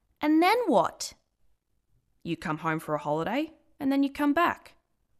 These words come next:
Come on, sweetheart, it's school. You know how it works. I'll collect you in another swank car. What colour you fancy next time? Silver? Gold?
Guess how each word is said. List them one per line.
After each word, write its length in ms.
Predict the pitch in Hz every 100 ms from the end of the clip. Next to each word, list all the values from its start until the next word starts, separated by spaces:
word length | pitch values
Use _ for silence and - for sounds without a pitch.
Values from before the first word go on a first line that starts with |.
| _ -
Come 180 | -
on, 140 | 143 143
sweetheart, 800 | - - 220 233 - 285 311 - _
it's 160 | - 311
school. 560 | - 381 381 294 - - _ _ _
You 120 | - 262
know 140 | 156
how 240 | - 131
it 80 | 131
works. 600 | - - 247 285 - - - _ _ _ _ _
I'll 180 | - 143
collect 480 | - 147 151 - -
you 180 | 196
in 120 | 214 175
another 260 | 147 131
swank 540 | - - 160 156 151 -
car. 440 | - 147 165 254 _ _ _ _ _ _ -
What 160 | 277
colour 220 | - 269 208
you 120 | 175
fancy 320 | 175 151 151
next 220 | 139 -
time? 300 | - 113 104 - _ _ _ _
Silver? 480 | - - 160 180 262 - _ _ _ _ _
Gold? 360 | - 151 254 -